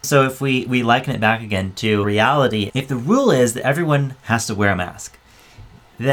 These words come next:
and, and, and the ninety people in the tribe say, "Okay, we're making a new rule. There's no more throwing rocks in the river." Okay?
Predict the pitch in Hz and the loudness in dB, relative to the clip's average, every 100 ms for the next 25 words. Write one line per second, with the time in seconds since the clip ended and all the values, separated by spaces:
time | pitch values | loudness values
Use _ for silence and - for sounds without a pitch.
0 | 131 131 135 131 127 127 127 117 120 151 | 0 -2 -2 -2 -2 -2 0 0 2 2
1 | 208 151 123 107 - 151 135 120 101 - | 0 -2 -4 -4 -2 0 2 0 0 0
2 | 143 113 - 101 98 - 98 90 - 104 | 0 0 -2 -4 -2 0 -2 -2 -6 0
3 | 131 180 180 175 156 160 147 135 123 113 | 2 2 0 0 0 0 0 2 0 0
4 | - _ _ - 120 120 123 110 156 170 | -10 _ _ -8 -4 2 2 4 2 4
5 | 147 143 147 139 117 107 104 107 92 85 | 4 4 4 4 4 2 0 -4 -4 -4
6 | 82 - - _ - 101 92 98 | -6 -10 -18 _ -8 -2 2 2